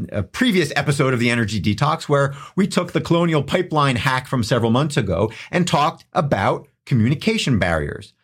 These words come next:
talked about corrosion, talked about bottlenecks in your communications approach and how you can overcome them, and how if you are the leader of an energy industry,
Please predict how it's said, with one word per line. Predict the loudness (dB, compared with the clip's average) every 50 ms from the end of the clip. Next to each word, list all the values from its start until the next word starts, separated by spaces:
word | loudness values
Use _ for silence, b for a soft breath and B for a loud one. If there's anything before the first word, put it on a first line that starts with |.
| _
talked | -2 -2 0 0 0
about | 0 2 0 0 -2 -4 -6
corrosion, | -2 0 2 4 4 4 4 2 0 0 -2 -4 -6 -8 -12 -16 _ _ _ _ _ -2
talked | -2 0 0
about | 0 0 0 0 -2 -2
bottlenecks | -2 0 2 2 2 2 2 0 0 -2 -4 -6 -2
in | 0 0
your | 2 2 0
communications | 2 2 4 4 2 2 0 -2 -2 0 0 0 0
approach | 0 -2 -2 -2 -2 -2 -2 -4 -6 -10 B B B B B -4
and | -2 0 0
how | 0 0 0
you | 0 0
can | 0 0 0
overcome | 0 0 0 -2 -4 -4 -2 0 2 2 2
them, | 0 -2 -4 -8 -14 -18 _ _ _ _ _ _ _ -4
and | -2 0 0 0
how | 0 2 2 0 0 -2 -4 -8 _ _ _
if | -6 -2 0
you | 2 2 4 2
are | 2 2
the | 2 2
leader | 2 2 2 2
of | 2 2
an | 2 0
energy | 0 0 0 0 0 2
industry, | 0 0 -2 -4 -8 -14